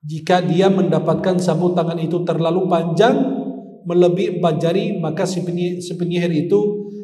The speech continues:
akan mengatakan, 'Anda terkena penyakit dengki.'" Dia bisa tahu.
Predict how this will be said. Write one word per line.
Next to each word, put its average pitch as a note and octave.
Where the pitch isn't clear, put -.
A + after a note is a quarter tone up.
akan F#3
mengatakan, E3
'Anda F3
terkena E3
penyakit D3
dengki.'" C#3
Dia D3+
bisa D3
tahu. -